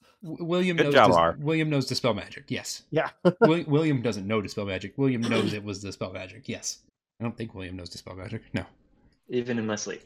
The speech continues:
Speaker 1: You guys, yes. <laughs> William doesn't wake up, he's just like, "Dispel Magic. What?"
Speaker 3: <laughs> He, he's kinda
Speaker 2: Hey,
Speaker 3: like,
Speaker 2: guys,
Speaker 3: he's
Speaker 2: it
Speaker 3: as-,
Speaker 2: smells
Speaker 3: he's
Speaker 2: like dis-
Speaker 3: asleep, but, like, his arm pops up with his finger pointing to, like, the Dispel Magic entry in a book about <laughs> something
Speaker 1: Yeah,
Speaker 3: he's
Speaker 1: he just,
Speaker 3: reading.
Speaker 1: like, throws a book at you and it just, like, falls open at the page.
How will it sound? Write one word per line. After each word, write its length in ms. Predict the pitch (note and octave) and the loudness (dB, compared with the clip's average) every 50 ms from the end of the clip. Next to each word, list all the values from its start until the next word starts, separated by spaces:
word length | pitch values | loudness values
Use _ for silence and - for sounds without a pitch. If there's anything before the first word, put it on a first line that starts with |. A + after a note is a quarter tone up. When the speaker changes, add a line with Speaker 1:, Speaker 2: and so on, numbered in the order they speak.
| _ _ - | _ _ -4
Speaker 1:
You 140 | A2+ A#2 | 0 2
guys, 200 | A#2+ C3 C3 A2+ | 4 4 4 4
yes. 380 | A2+ C3 C3 - - - - - A#2+ - - - | 4 4 4 4 4 0 -4 -6 -6 -6 -6 -2
<laughs> 80 | - - | 4 6
William 420 | C#3+ C#3 D3 D#3+ D3 C#3 - C#3+ | 6 8 8 8 8 8 8 8
doesn't 260 | C#3 C#3 - C3 A#2+ - | 8 8 8 10 8 8
wake 200 | - - F#4 A#2 | 8 8 6 6
up, 160 | A#2 F4 - | 6 8 12
he's 80 | C4+ B3+ A#3+ | 12 12 12
just 120 | A#3+ G#3+ | 12 10
like, 160 | A#3+ A3 D#3+ - | 6 6 6 8
"Dispel 380 | A#3 G#3 - - - G#2 G2+ | 6 4 4 4 -2 -8 -8
Magic. 460 | G2 G2 G2 G2 F#2 F#2 F#2+ F#2 F2+ - - | -8 -10 -12 -12 -12 -12 -12 -14 -14 -14 -10
What?" 260 | - A#2 C3+ D3 D3 - | -4 -2 -2 0 2 0
Speaker 3:
<laughs> 440 | G#3+ - _ _ - - - _ | 0 0 _ _ -20 -20 -14 _
He, 180 | - B3 C4+ B3+ G3+ G3 | 2 4 4 4 2 -2
he's 260 | G#3+ F#3 E3+ F3+ E3 - - G#3 - | -2 -2 -2 -2 -4 -6 -8 -4 2
kinda 260 | - A3+ B3 B3 B3 A#3 | 6 8 8 10 10 10
Speaker 2:
Hey, 60 | E3+ | 10
Speaker 3:
like, 320 | F#3+ F#3+ F3+ D3+ - - - - | 10 10 8 6 2 -4 0 4
Speaker 2:
guys, 320 | E3 E3+ F3 F#3 G3+ B3+ A3 | 6 8 10 10 8 8 8
Speaker 3:
he's 60 | - | 6
Speaker 2:
it 40 | F3 | 6
Speaker 3:
as-, 100 | D#3+ - | 4 2
Speaker 2:
smells 480 | - - - F3+ F#3 G3 F3 D#3+ F3 | -2 -2 0 4 4 4 6 6 8
Speaker 3:
he's 80 | - - | 8 8
Speaker 2:
like 140 | E3+ F3 D#3 | 8 8 6
dis- 80 | D3+ | 4
Speaker 3:
asleep, 440 | D#3 F3 G3 G3 G#3 A#3 C4+ D4+ - - _ _ _ - - - | 4 6 6 6 6 6 4 2 0 -4 _ _ _ -20 -10 2
but, 220 | F3 G#3+ A3 A3 G#3+ | 4 6 6 6 8
like, 180 | G#3+ G#3 G#3 - | 8 8 8 8
his 160 | - A3 F#3 | 6 2 2
arm 380 | - - E3+ D#3 E3+ F3 F#3 F#3 | 2 6 8 8 10 10 8 6
pops 400 | - - F#3 E3 E3 - - - | 4 4 4 4 4 2 4 6
up 180 | F3+ E3+ E3+ - | 6 6 6 4
with 100 | F3 - | 0 0
his 140 | D#3+ D#3 - | 0 0 0
finger 380 | - - E3 D#3 D3+ E3+ E3+ E3 | 0 0 2 4 6 8 8 8
pointing 420 | E3 - F3 E3 E3 E3+ F3 F3 | 6 6 6 6 6 6 4 2
to, 260 | - - E3+ D3+ D#3 E3+ | 4 6 6 8 6 6
like, 280 | E3 D#3+ D3 C3+ - | 6 6 6 4 4
the 60 | - B2 | -2 -4
Dispel 380 | C#3 C3+ - - D#3 C#3 D3 D3 | -4 -2 2 6 6 8 8 6
Magic 520 | C#3 C3 C3+ C#3 C3 D3+ D#3+ D#3 - G3+ - | 4 4 2 4 4 4 2 2 0 -4 -4
entry 380 | F3+ E3 D#3+ - - E3+ D#3+ D#3+ | -2 -4 -4 -2 0 2 2 4
in 60 | D3+ | 4
a 40 | C#3 A#2 | 2 0
book 360 | A2+ - - C3 - - - | 0 2 2 2 4 6 6
about 340 | - D3+ C#3 - G#3+ - - | 6 8 8 8 6 4 4
<laughs> 0 | |
something 380 | - G#3 G3+ F#3+ - G#3 G3 - | 2 0 2 4 4 2 4 4
Speaker 1:
Yeah, 80 | - | 2
Speaker 3:
he's 80 | A#3+ - | 0 2
Speaker 1:
he 60 | - | 4
just, 120 | A3 G#3+ G#3 | 4 6 6
Speaker 3:
reading. 160 | - - A3 | 8 8 6
Speaker 1:
like, 80 | G3+ F3+ | 6 6
throws 260 | A2+ A2+ A2+ A#2 A2 | 4 2 2 2 2
a 60 | A#2 | 0
book 240 | G#2 G2 G2+ F#2+ - | -2 -2 -4 -4 -2
at 200 | G#2+ G2+ G#2 - | -2 -2 -2 -2
you 40 | B2+ | -2
and 80 | A#2 G#2+ | -4 -4
it 40 | G#2 | -4
just, 140 | G2 - - | -6 -6 -6
like, 120 | G#2+ F#2 | -6 -6
falls 400 | - - - A#2+ G#2+ G#2 G#2 F#2 | -8 -6 -4 -2 0 0 0 -2
open 260 | G2 G2 F#2+ - F#2 G2 | -4 -4 -4 -6 -6 -6
at 140 | G2 G2 | -6 -6
the 80 | - F#2 | -8 -10
page. 540 | - - G2+ G2+ G#2 G#2 G#2 G#2+ - - | -10 -8 -6 -4 -4 -4 -4 -6 -8 -12